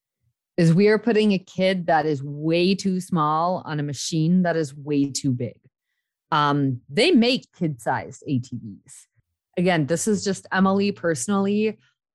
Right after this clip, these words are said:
I don't have an issue with, with a, you know, eleven, twelve-year-old that ha-, that uses an A T V, as long as it's an A T V sized for a twelve-year-old.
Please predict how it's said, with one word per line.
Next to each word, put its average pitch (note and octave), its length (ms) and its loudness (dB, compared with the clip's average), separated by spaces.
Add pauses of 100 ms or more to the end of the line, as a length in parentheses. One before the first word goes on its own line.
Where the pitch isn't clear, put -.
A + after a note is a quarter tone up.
I F#3 100 2
don't B3 200 2
have F#3+ 280 -2
an A3+ 100 -4
issue A#3+ 440 -4
with, G3+ 420 -2 (180)
with E3+ 340 -4
a, D3+ 360 -2 (180)
you F3 120 -2
know, D#3+ 220 2
eleven, E3 380 0
twelve-year-old F3+ 880 -2
that C#3+ 180 -2
ha-, D3+ 300 -4 (200)
that D3+ 280 -2
uses D3+ 300 -2
an D#3 120 2
A C#3+ 120 0
T D3 180 -8
V, D3 420 -2 (400)
as F#3+ 140 2
long F3+ 260 4
as F3+ 100 2
it's E3+ 180 -2
an F3+ 80 2
A D#3 180 0
T F3 200 -4
V D#3 240 -6
sized C3 640 0
for B2 180 -4
a B2 60 -4
twelve-year-old. G2 600 -10